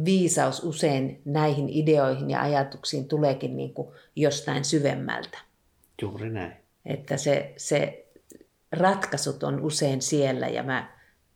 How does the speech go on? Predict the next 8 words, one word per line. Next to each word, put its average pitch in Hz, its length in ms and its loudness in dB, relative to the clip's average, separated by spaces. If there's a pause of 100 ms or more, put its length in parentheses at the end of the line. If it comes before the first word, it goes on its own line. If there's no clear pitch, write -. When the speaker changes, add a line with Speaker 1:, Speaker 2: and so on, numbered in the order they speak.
(260)
Speaker 1:
ilolla 180 340 4
kuuntelen 139 600 0
sitä, 131 260 -6
miten 127 280 -6
sä 139 120 -4
sitä 135 260 -6
sano-, 131 500 -4
sanoitat. - 880 -6